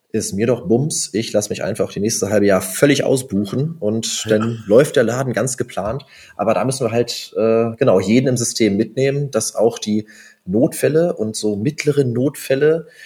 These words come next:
Speaker 1: dass auch die noch eine Chance haben, adressiert zu werden und das nicht der einzige Ausweg das Krankenhaus ist.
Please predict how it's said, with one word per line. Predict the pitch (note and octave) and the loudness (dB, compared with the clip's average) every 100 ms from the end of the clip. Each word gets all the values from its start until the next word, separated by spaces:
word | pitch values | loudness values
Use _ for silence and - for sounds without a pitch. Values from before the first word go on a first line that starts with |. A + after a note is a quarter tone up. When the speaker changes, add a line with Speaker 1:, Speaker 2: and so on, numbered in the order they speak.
| - - - _ - | -20 -20 -20 _ -8
Speaker 1:
dass | A2 | -4
auch | A#2 - | -4 -4
die | D3+ | 0
noch | D3 A#2+ | 0 0
eine | G#2 | -2
Chance | - B2+ D3 E3 C3 | 0 0 0 -2 0
haben, | B2+ C3 | 0 0
adressiert | - A#2 - C3+ C3 | -2 -4 -2 -4 -4
zu | G2+ | 2
werden | F#2+ G#2 A2+ | 2 2 0
und | G#2+ | -4
das | G#2 - _ _ _ | -8 -10 _ _ _
nicht | B2+ B2+ | -4 -2
der | - | 0
einzige | A2+ - A2+ | 0 4 6
Ausweg | F#2+ - G2+ G2+ | 6 4 0 0
das | - | -2
Krankenhaus | - - F2 D2 | -6 -10 -10 -10
ist. | - - _ | -8 -10 _